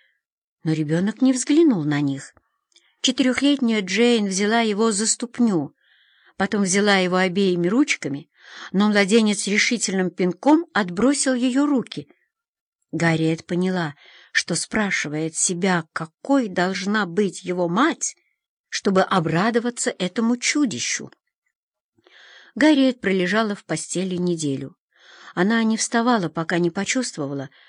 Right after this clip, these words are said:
что снова может бороться, и тогда вернулась с новорождённым домой. В первый же вечер в супружеской спальне Гарриет сидела, опираясь на гору подушек, и кормила ребёнка.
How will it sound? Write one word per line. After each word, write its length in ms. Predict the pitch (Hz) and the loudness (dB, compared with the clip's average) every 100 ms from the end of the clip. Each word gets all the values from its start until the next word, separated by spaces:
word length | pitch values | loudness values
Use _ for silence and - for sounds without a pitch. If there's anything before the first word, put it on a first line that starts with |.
| _ - | _ -10
что 240 | - 190 | -4 -4
снова 380 | - 220 220 190 | 0 0 2 2
может 340 | 185 185 190 | 0 0 -2
бороться, 600 | 175 190 180 - - - - _ _ - - | -2 0 -2 -2 -6 -6 -10 _ _ -20 -8
и 100 | 202 | -4
тогда 360 | - 185 180 247 | 0 0 2 2
вернулась 680 | 220 208 240 233 226 - - _ | 2 2 2 2 -2 -6 -14 _
с 140 | - | -4
новорождённым 840 | 185 165 160 156 147 185 196 180 170 | 0 0 0 -2 0 0 2 2 0
домой. 540 | 160 165 143 127 - _ _ _ _ _ _ _ _ | 0 0 -2 -4 -10 _ _ _ _ _ _ _ _
В 140 | - - | -10 2
первый 340 | 302 214 180 | 2 4 0
же 140 | 160 | 0
вечер 420 | 151 233 240 214 - - - | 0 -2 -2 -8 -12 -20 -18
в 60 | - | -8
супружеской 640 | 196 190 185 165 - 180 | -4 -2 -2 -2 -4 -4
спальне 480 | 165 - 220 214 175 | -6 -2 0 2 0
Гарриет 460 | 165 214 226 214 214 | 2 2 2 -2 -2
сидела, 640 | - 196 175 175 165 165 - - - - | -2 -2 0 0 0 -4 -8 -20 -20 -2
опираясь 640 | 180 190 185 185 165 160 | 0 2 4 4 2 0
на 160 | 185 175 | 2 2
гору 340 | 185 185 170 | 2 2 2
подушек, 640 | 165 151 156 240 - 190 - - - - | 0 -2 0 0 -2 -6 -10 -20 -20 -8
и 80 | 214 | -6
кормила 520 | 208 190 202 285 262 | 0 2 4 4 4
ребёнка. 640 | 233 190 170 143 139 - | 0 0 0 0 -2 -8